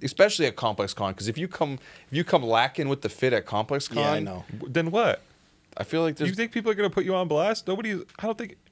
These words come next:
Speaker 3: are people really talking about our fits like that? I wanna just keep it humble
Speaker 1: I mean, when
Speaker 3: here.
Speaker 1: you're gonna take photos with, like, three thousand people, you wanna make sure the fit's on point.
Speaker 3: Yeah.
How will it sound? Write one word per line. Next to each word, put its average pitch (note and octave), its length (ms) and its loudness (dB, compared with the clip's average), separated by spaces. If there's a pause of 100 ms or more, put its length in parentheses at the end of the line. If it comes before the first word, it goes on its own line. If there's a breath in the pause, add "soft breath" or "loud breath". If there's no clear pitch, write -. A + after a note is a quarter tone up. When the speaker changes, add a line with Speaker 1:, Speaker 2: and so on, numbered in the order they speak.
(360 soft breath)
Speaker 3:
are E3 80 2
people A#3 240 -4
really A3 160 0
talking G3+ 240 0
about G3+ 120 0
our F#3 120 2
fits - 320 -4
like G#3 160 -2
that? G#3 140 0
I F#3+ 80 0
wanna G3+ 180 -4
just G3 160 -12
keep F3+ 240 -8
it C#3 80 -2
humble F#3 260 -4
Speaker 1:
I D#3+ 40 2
mean, F3+ 80 0
when G3 100 2
Speaker 3:
here. F#3 80 2
Speaker 1:
you're F#3+ 60 2
gonna E3+ 100 2
take C#3+ 320 -2
photos C#3 400 2
with, G#2+ 160 -2
like, G2 160 -2
three A2 220 -8
thousand G2 420 0
people, G2 360 -4
you E2+ 120 -4
wanna F2+ 160 -4
make E2+ 160 -6
sure F2 160 -6
the D#2+ 100 -8
fit's - 240 -12
on D#2+ 140 -8
point. E2 340 -10 (340)
Speaker 3:
Yeah. C3 440 -2